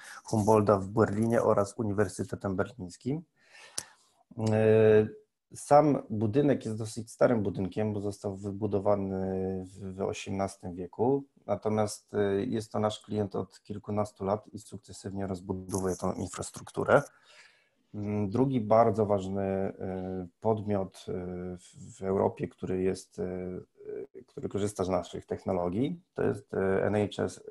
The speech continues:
England, tak? N H S oznacza National Health Service, e,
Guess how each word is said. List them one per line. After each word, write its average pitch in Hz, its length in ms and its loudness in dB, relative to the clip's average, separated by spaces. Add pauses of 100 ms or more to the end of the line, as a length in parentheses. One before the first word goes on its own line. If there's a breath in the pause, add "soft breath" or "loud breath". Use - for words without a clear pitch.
England, 98 320 -4 (120)
tak? 135 300 2 (480 loud breath)
N 120 160 8
H 123 220 4
S 123 120 4
oznacza 104 420 4
National 101 500 2
Health - 220 -2
Service, 127 600 0
e, 95 420 2